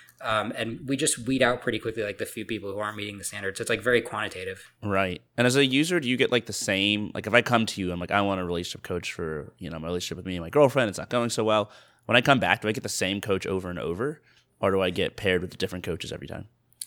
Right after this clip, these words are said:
Speaker 1: That is the default, especially because, like, the coaches have, like, longer term programs. So you're probably, like, in a program with a coach, but there are some clients who are like, "Look, I just wanna have three different coaches." And, like, we support that too.
Speaker 2: I just wanna call you guys up when I'm having a fight and then just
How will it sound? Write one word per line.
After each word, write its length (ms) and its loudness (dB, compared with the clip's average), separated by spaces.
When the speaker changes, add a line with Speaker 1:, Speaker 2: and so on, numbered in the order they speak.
Speaker 1:
That 240 0
is 140 2
the 100 2
default, 420 -2
especially 340 0
because, 200 0
like, 120 -2
the 60 -6
coaches 340 -4
have, 160 -2
like, 140 -4
longer 280 -4
term 240 -2
programs. 480 0
So 80 0
you're 80 0
probably, 320 0
like, 180 -4
in 60 -10
a 40 -14
program 360 -4
with 80 -8
a 40 -6
coach, 380 -4
but 200 0
there 120 0
are 180 2
some 200 0
clients 300 0
who 80 0
are 40 2
like, 180 0
"Look, 160 4
I 120 4
just 180 0
wanna 240 0
have 300 0
three 180 -4
different 240 2
coaches." 380 4
And, 100 2
like, 140 4
we 100 4
support 360 2
that 180 -2
too. 180 -2
Speaker 2:
I 40 -4
just 140 -2
wanna 340 2
call 280 4
you 100 4
guys 160 2
up 220 -2
when 80 -8
I'm 80 -6
having 180 -4
a 40 -10
fight 240 -2
and 100 -4
then 80 -8
just 280 -8